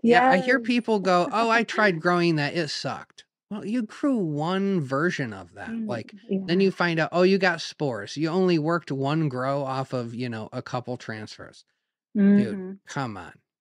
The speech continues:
Speaker 1: Give me a break.
Speaker 2: <laughs>
Speaker 1: Like
Speaker 2: Yeah. <laughs>
Speaker 1: Yeah.
Speaker 2: Yes, and, and I, and I love how,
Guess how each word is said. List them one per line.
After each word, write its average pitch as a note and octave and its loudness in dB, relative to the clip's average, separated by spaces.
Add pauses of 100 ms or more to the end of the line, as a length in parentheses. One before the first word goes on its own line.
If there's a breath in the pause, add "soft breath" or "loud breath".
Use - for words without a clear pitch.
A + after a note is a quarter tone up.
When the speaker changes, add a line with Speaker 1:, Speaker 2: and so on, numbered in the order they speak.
(240)
Speaker 1:
Give B2+ -4
me A2+ -10
a F#2+ -14
break. - -14 (280)
Speaker 2:
<laughs> - 4
Speaker 1:
Like G2+ -10
Speaker 2:
Yeah. - -8 (1160 loud breath)
<laughs> A#3 2 (100)
Speaker 1:
Yeah. - -12
Speaker 2:
Yes, F#3+ 2 (180)
and, G3+ 2
and F#3+ 2
I, G#3 0
and G#3 2
I G#3 4
love G3+ 8
how, F#3 4